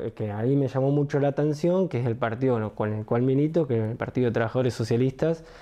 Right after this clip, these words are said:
que presentó la candidatura de, eh, José Montes, de Chicha Hernández,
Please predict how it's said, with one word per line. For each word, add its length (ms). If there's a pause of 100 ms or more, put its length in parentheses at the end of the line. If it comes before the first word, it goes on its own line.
(260)
que 120
presentó 460
la 140
candidatura 560
de, 580 (140)
eh, 100
José 400
Montes, 460
de 140
Chicha 260
Hernández, 420